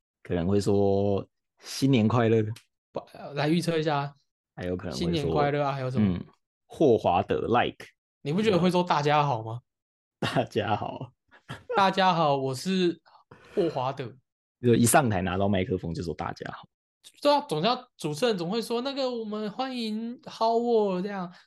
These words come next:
Speaker 2: 然后他拿到，他总要自我介绍一下吧。
Speaker 1: 哦，那也有可能说“嗨”啊。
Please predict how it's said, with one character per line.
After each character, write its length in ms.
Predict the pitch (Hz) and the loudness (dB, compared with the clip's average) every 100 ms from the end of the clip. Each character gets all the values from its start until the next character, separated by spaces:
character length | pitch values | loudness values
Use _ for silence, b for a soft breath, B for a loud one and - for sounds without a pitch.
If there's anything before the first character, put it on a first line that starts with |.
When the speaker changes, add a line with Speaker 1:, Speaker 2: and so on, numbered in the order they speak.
| _ | _
Speaker 2:
然 120 | 202 | -2
后 80 | 214 | 0
他 80 | 226 | 0
拿 180 | 202 160 | 0 2
到， 100 | 202 | 2
他 100 | 202 | 0
总 140 | 143 | 0
要 140 | 156 180 | -2 -2
自 180 | 180 | -2
我 100 | 160 | -2
介 140 | 131 147 | 0 -2
绍 240 | 151 131 | 0 -2
一 40 | 123 | -4
下 140 | 123 | -4
吧。 200 | 117 117 _ _ _ _ _ _ _ - - | -6 -8 _ _ _ _ _ _ _ -16 -12
Speaker 1:
哦， 180 | - - | -10 0
那 140 | 143 | 4
也 60 | 139 | 6
有 80 | 117 | 4
可 80 | |
能 80 | 80 | 2
说 120 | 90 85 | 0 -2
“嗨” 280 | - 87 | -2 -2
啊。 100 | 85 | -4